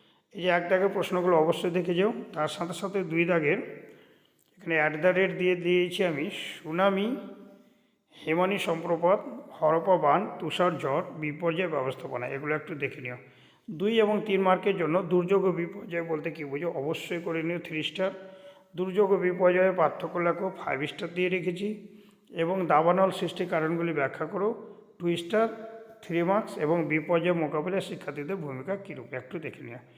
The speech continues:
ভারতের সম্পদ, নেক্সট চ্যাপ্টার, সম্পদ কাকে বলে আসলে দুই মার্ক হবে। এবং সম্পদ কাকে বলে, সম্পদের বৈশিষ্ট্য লেখো, তাহলে কিন্তু থ্রি মার্কসে প্রশ্ন। এটা ফাইভ স্টার দিয়ে রেখেছি, কতটাই গুরুত্বপূর্ণ আশা করি বুঝতে পেরেছো। এবং দুই দাগের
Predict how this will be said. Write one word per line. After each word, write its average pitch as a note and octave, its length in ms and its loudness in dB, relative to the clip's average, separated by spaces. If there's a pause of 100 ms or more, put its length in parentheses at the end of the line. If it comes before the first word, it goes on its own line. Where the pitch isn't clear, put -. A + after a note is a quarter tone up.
(360)
ভারতের G3 400 2
সম্পদ, F#3+ 460 4
নেক্সট F3 300 4
চ্যাপ্টার, - 640 0 (380)
সম্পদ F3+ 480 -4
কাকে G3 260 4
বলে G3 220 8
আসলে G3 280 4
দুই E3+ 180 4
মার্ক E3 200 0
হবে। F3+ 300 2 (100)
এবং F3+ 560 0 (220)
সম্পদ F3 520 -4
কাকে F3+ 260 2
বলে, F#3 220 6
সম্পদের F3 520 -2
বৈশিষ্ট্য D#3+ 460 -6
লেখো, E3 220 -4
তাহলে D3 320 0
কিন্তু E3 240 -6 (540)
থ্রি F3 180 -4
মার্কসে C3+ 380 0 (680)
প্রশ্ন। - 640 -6
এটা F3+ 140 4
ফাইভ D#3+ 300 2
স্টার E3+ 260 0
দিয়ে F#3+ 140 4
রেখেছি, G3 360 0
কতটাই D#3+ 340 -2
গুরুত্বপূর্ণ E3+ 480 -2
আশা D#3+ 220 2
করি D#3+ 120 0
বুঝতে E3 300 -2
পেরেছো। F3+ 260 -4
এবং D#3 220 -2
দুই D#3+ 180 -2
দাগের E3+ 260 2